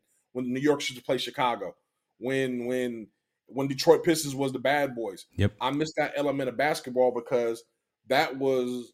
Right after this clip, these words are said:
Speaker 1: that was, you can negate someone's skill set by being physical, or being, being overzealous in, in, in the N B A. If someone's a great, like, a Ky-, Kyrie Irving couldn't do what he did against the bad boys of old school.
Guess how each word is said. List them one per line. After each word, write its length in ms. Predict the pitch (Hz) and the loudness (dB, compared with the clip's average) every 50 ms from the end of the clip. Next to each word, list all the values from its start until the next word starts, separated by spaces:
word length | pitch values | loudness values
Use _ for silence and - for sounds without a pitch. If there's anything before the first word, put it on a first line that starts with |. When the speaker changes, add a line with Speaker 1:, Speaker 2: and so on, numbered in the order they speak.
| _ _ | _ _
Speaker 1:
that 200 | 120 123 143 151 | -4 -2 -2 0
was, 460 | 147 147 143 139 131 123 117 113 - _ _ _ _ _ _ _ _ _ _ _ _ _ _ _ _ _ _ _ _ _ | 2 2 2 2 0 -2 -4 -8 -16 _ _ _ _ _ _ _ _ _ _ _ _ _ _ _ _ _ _ _ _ _
you 140 | 139 156 165 | -10 -6 -4
can 140 | - 214 185 | -2 2 2
negate 300 | 170 165 175 180 170 170 | 4 6 6 6 4 4
someone's 440 | - 180 165 156 156 147 - - - | 2 2 2 2 2 0 0 -2 -6
skill 300 | - - 156 160 170 165 | -4 0 2 2 2 2
set 320 | - - 190 196 175 - - - _ _ _ _ _ _ _ _ - | 2 2 0 0 0 -2 -6 -10 _ _ _ _ _ _ _ _ -4
by 140 | 117 123 - | 0 0 0
being 340 | 131 139 139 135 123 120 - | 0 0 -2 -2 -4 -6 -4
physical, 420 | 139 123 104 98 95 - - - _ _ _ _ _ _ _ _ _ _ _ _ - | -4 -4 -4 -6 -10 -16 -18 -20 _ _ _ _ _ _ _ _ _ _ _ _ 2
or 100 | 123 127 127 120 143 | 4 4 4 4 2
being, 440 | 143 139 135 131 131 123 117 120 120 | 0 0 0 -2 -4 -6 -8 -10 -8
being 240 | 117 131 131 131 131 131 | -6 -6 -4 -4 -2 0
overzealous 600 | 127 120 113 120 110 120 131 127 117 - - - 117 | -2 -2 -2 -4 -2 -2 0 0 0 -4 -6 -8 -12
in, 60 | 120 - - - | -14 -14 -12 -12
in, 120 | 127 123 120 120 - | -10 -10 -10 -10 -10
in 140 | 131 127 127 | -10 -8 -8
the 100 | 123 113 135 127 123 | -8 -6 -8 -8 -8
N 20 | 120 | -6
B 120 | 117 120 120 | -6 -4 -4
A. 40 | 107 92 - _ _ _ - | -4 -6 -10 _ _ _ -14
If 80 | 92 | -4
someone's 340 | - - 165 180 190 185 147 | 0 2 4 4 4 2 0
a 60 | 139 | -2
great, 340 | 131 - 143 151 147 143 135 135 | -2 -2 0 -2 -2 -2 -4 -4
like, 100 | 131 131 | -4 -4
a 80 | 123 - - | -6 -6 0
Ky-, 240 | - 175 180 175 175 - | 4 6 6 6 4 4
Kyrie 300 | 196 185 185 185 170 143 | 2 4 4 4 4 4
Irving 380 | 160 175 180 180 190 202 202 202 - _ _ _ _ - | 4 4 4 4 2 -4 -8 -8 -12 _ _ _ _ -2
couldn't 280 | - 196 180 170 160 | 2 2 2 2 2
do 120 | 165 165 156 | 2 2 4
what 120 | 151 156 | 4 2
he 80 | 147 139 | 0 0
did 180 | 143 151 147 143 | 0 -2 -2 -2
against 240 | 135 131 127 127 - | -4 -6 -8 -8 -8
the 80 | 123 | -4
bad 280 | 120 127 135 127 127 120 | -2 0 0 0 -2 -2
boys 260 | 120 123 120 113 110 | -4 -4 -4 -4 -6
of 60 | 120 113 | -8 -8
old 200 | 117 113 104 - | -8 -8 -10 -10
school. 260 | - - 85 - | -16 -18 -18 -20